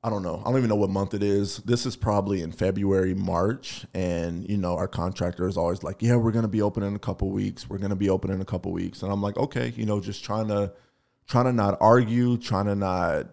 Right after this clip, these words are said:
you know, be difficult, because, you know, he is doing us a favor, but for the price that he's giving.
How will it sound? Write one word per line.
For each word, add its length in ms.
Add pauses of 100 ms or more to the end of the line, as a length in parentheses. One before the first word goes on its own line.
you 100
know, 160
be 180
difficult, 600
because, 240
you 60
know, 100
he 180
is 160
doing 240
us 140
a 20
favor, 340
but 240
for 120
the 100
price 320
that 160
he's 160
giving. 260